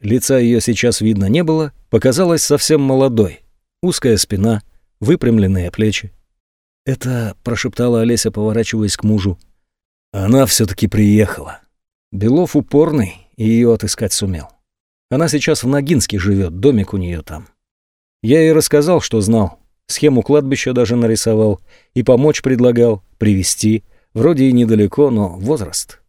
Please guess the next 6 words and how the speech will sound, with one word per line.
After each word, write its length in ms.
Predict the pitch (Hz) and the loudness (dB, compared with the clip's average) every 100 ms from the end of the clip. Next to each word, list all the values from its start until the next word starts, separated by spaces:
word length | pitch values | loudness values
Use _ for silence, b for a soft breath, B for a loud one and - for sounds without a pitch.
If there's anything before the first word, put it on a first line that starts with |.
| _ _ | _ _
Отказалась. 760 | - - 120 101 82 76 - _ _ _ _ _ _ _ | -10 -2 0 0 -4 -12 -20 _ _ _ _ _ _ _
Тихо, 260 | 175 - | -6 -2
но 140 | 104 98 | -4 0
так, 340 | 113 104 - - | -2 -2 -10 -8
знаешь, 460 | 101 107 98 - | -4 -2 -2 -2
наотрез. 600 | 113 101 98 92 - - | -2 -2 -2 -6 -6 -10